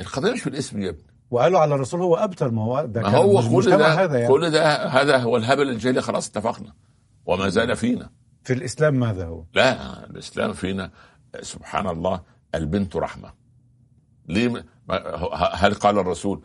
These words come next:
Speaker 1: "من كان له ثلاثة أبناء أو اثنين أو واحد دخلوا الجنة"؟
Speaker 2: لا،
Speaker 1: قال
Speaker 2: قال:
Speaker 1: له:
Speaker 2: "بنات".
Speaker 1: "ثلاث بنات".
Speaker 2: بنات.
Speaker 1: ليه؟ لأنها مثار الرحمة. س-، أقول لك شيء.
Speaker 2: نعم.
Speaker 1: لو أن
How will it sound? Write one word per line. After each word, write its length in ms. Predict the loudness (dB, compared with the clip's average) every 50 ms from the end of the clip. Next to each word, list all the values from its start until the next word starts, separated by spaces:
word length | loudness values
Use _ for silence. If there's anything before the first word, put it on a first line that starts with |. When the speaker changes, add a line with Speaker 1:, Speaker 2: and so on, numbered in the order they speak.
| -18 _ -10
Speaker 1:
"من 140 | -10 -8
كان 220 | -2 0 0 0 2
له 220 | 0 2 0 0
ثلاثة 520 | 0 -2 -2 0 0 -2 -2 -4 -4 -4 -4
أبناء 400 | -4 -4 -2 -2 -2 -2 -4 -8 -14 -20 _ _ -4
أو 100 | -4 -4
اثنين 460 | -4 -6 -4 -2 -2 -2 -2 -4 -6
أو 120 | -6 -4
واحد 400 | 0 2 2 2 2 0 -2 -10 -16 _ _ _
دخلوا 320 | -16 -10 -4 -2 -2 -2 -2
الجنة"؟ 440 | 0 0 0 0 0 -2 -4 -6 -8 _ _ _ _ _
Speaker 2:
لا، 280 | -12 -10 -8 -8 -10 -10 _ -16 -12
Speaker 1:
قال 120 | -6 -4
Speaker 2:
قال: 180 | -4 -2 0 0
Speaker 1:
له: 80 | 0
Speaker 2:
"بنات". 340 | 0 0 -2 -4 -8 -12 -18 _ _
Speaker 1:
"ثلاث 160 | -12 -12 -10
بنات". 300 | -10 -12 -14 -14 -16 -20 _ _ _
Speaker 2:
بنات. 360 | -14 -12 -12 -10 -12 -12 -14 -16 _ -4
Speaker 1:
ليه؟ 280 | -2 -2 -2 -2 -6 -10 _ _ _ _ _ _ _ _
لأنها 360 | -8 -6 -4 -2 -2 -4 -4 -8 -12 _ _ _ _
مثار 360 | -10 -10 -4 -2 0 0 0
الرحمة. 440 | -2 -4 -6 -8 -8 -10 -12 -16 -16 -20 _ _ _ _ _ _
س-، 100 | -20 -18
أقول 380 | -18 -14 -10 -6 -6 -4 -4
لك 100 | -4 -6
شيء. 240 | -6 -10 -12 -14 -14 -16 _
Speaker 2:
نعم. 200 | -16 -16 -16 -16 -18 -20 _ _ _
Speaker 1:
لو 120 | -6 -4 -2
أن 260 | -2 -2 -2 -2